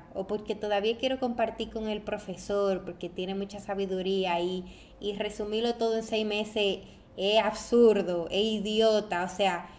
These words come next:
eso es como decirle a un pintor que te haga un cuadro en dos días. Po-, ¿qué diablo? O sea, ¿qué di-? A menos que sea una plantilla, tú sabes,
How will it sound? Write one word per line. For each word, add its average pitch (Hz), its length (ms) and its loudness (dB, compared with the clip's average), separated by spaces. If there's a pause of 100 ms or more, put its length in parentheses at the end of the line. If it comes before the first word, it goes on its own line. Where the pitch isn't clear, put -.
(340)
eso 226 220 0
es 302 60 -4
como 285 180 2
decirle 262 420 6
a 247 80 8
un 247 140 4
pintor 233 460 4
que 208 100 0
te 202 120 2
haga 214 120 2
un 226 100 0
cuadro 208 420 4
en 202 140 0
dos 208 160 4
días. 220 460 4 (880)
Po-, 254 320 2 (180)
¿qué 294 220 4
diablo? 294 640 4
O - 60 0
sea, 285 460 2 (640)
¿qué 269 140 2
di-? 277 160 0 (200)
A 240 120 2
menos 262 280 2
que 339 120 0
sea 262 220 4
una 247 200 4
plantilla, 196 540 2
tú 269 100 -2
sabes, 175 420 0